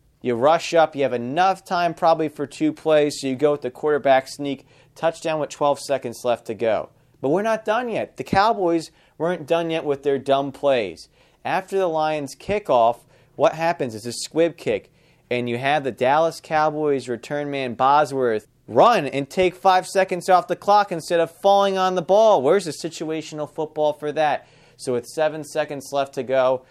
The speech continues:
a quick pass with one timeout to Cole Beasley. Instead of him falling down and getting a quick timeout, he tries to lateral the ball to Joseph Randle, who wasn't even expecting the ball. A complete mental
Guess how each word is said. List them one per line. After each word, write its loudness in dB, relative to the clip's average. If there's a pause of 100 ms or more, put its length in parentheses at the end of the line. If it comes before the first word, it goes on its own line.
(180)
a -4
quick -6
pass -2
with -10
one -6
timeout -4
to -12
Cole 0
Beasley. -4 (220)
Instead -8
of -10
him -2
falling 0
down 0 (440)
and -2
getting 0
a 0
quick -2
timeout, -2
he -10
tries -2
to -6
lateral 0
the -2
ball 4 (280)
to -8
Joseph 0
Randle, -6
who -8
wasn't -6
even -6
expecting -4
the -6
ball. 2 (540)
A -2
complete -6 (220)
mental -2